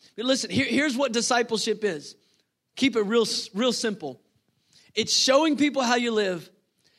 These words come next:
and it's sharing what you know. That's discipleship. It's showing what you, how you live and sharing what you know.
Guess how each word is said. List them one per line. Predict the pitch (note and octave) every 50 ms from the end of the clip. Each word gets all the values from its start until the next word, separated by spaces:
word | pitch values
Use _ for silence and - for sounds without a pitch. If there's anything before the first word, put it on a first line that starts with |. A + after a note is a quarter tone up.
| _ _ _ _ -
and | G3+ F#3
it's | D#3+ D3
sharing | - - - G#3 G3+ G3+ F#3+ F#3
what | F3+ E3+ E3+ -
you | E3 D3+
know. | C#3 A#2+ A2+ - _ _ _ _ _ _ _ _ _ _ _ _ _ _ _ _ _ _ _ _ _ _ _ -
That's | G3 F#3+ -
discipleship. | - F3 - - D#3 D3 - - - - - - - _ _ _ _ _ _ _ _ _ _ _ _ _ _ _ _ _ _ _ _ _ _ _ _ _ _ -
It's | F#3 F3 -
showing | - - - B3 A#3+ B3+ C4+ C#4 C4
what | B3+ B3 B3 -
you, | B3 A#3 A#3 - - _ _ _
how | - G#3+ A3
you | A3+ A#3 A3+
live | A3+ G3 F3+ E3+ D#3+ D3 -
and | - E3+ D#3+
sharing | C#3 - - A3 A3 G#3 F3 D#3 D3+ C#3+ C#3+ - _ _ _ _ _ _ _
what | - D3+ D#3+ D#3 -
you | F#3+
know. | G3+ A3 G#3 F#3